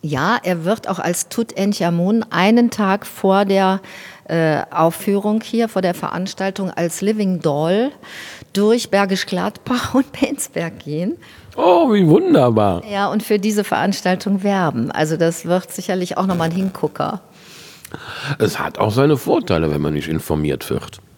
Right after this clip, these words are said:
Speaker 1: <laughs> Ja, die Überraschung. Ja, die Vorfreude.
Speaker 2: Toll. Also Al-, A-, André Alexander, wie heißt der weiter?
Speaker 1: Ähm, André Alexander.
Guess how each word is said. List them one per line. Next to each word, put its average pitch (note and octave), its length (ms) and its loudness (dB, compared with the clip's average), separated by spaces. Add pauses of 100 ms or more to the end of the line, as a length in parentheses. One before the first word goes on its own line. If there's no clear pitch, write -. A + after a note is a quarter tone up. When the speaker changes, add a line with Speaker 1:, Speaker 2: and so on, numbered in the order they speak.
(100)
Speaker 1:
<laughs> A#3 80 4 (140)
Ja, E3+ 120 0 (120)
die F3+ 80 -2
Überraschung. G#3+ 760 0 (640)
Ja, - 260 -6 (120)
die G#3 80 -2
Vorfreude. C#3+ 960 0
Speaker 2:
Toll. G3+ 340 2
Also A2+ 220 2
Al-, D#3 260 0
A-, C3+ 240 0
André G3 560 2
Alexander, C#3 840 0
wie C#3+ 120 0
heißt C#4 200 -4
der A#2 80 0
weiter? F#3+ 360 0 (360)
Speaker 1:
Ähm, G#3+ 280 -8 (440)
André B3+ 460 4
Alexander. E3 720 0